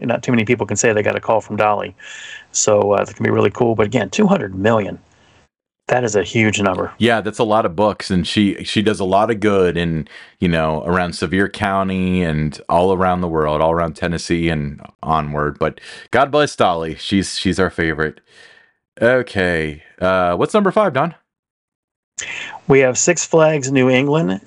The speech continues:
Speaker 1: They're gonna have their largest summer celebration ever. They've got nine, uh, fireworks celebration nights. Those are starting now through August twenty-fifth.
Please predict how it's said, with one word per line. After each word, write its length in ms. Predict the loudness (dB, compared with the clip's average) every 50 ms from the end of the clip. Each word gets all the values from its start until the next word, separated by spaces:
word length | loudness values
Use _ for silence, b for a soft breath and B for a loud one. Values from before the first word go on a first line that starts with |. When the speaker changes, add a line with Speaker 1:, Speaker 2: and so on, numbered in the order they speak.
| -4
Speaker 1:
They're 140 | 0 0 2
gonna 160 | 2 2 2
have 240 | 4 4 4 4 4
their 180 | 2 2 2 2
largest 720 | 2 2 4 4 4 2 0 -2 -4 -4 -6 _ -6 -4
summer 400 | -2 0 2 2 2 2 0 0
celebration 680 | 2 2 4 4 4 4 4 2 2 2 0 -2 -2 0 0
ever. 260 | 0 0 2 2 2
They've 160 | 2 2 4
got 180 | 2 0 0 0
nine, 580 | -2 0 2 2 4 4 2 2 0 -2 -6 B B B B B B B B B B B B B
uh, 300 | -4 -2 -2 0 -2 -4
fireworks 580 | -6 -4 -2 2 4 4 4 2 2 -2 -2 0
celebration 640 | 2 4 4 4 4 4 2 2 2 0 0 2 2
nights. 500 | 2 2 2 0 0 -2 0 0 0 0 -2 -8
Those 420 | -4 0 2 4 4 4 4 4 4
are 300 | 4 4 4 0 0 -4
starting 520 | -6 -2 2 2 2 2 2 0 0 2
now 360 | 2 2 4 4 4 2 0
through 580 | -2 -4 -2 0 2 2 4 4 2 2 0 -2 0
August 420 | 0 0 0 0 -2 -8 -8 -10
twenty-fifth. 840 | -2 -2 0 0 0 -4 -6 -10 -12 -2 2 4 4 4 2 _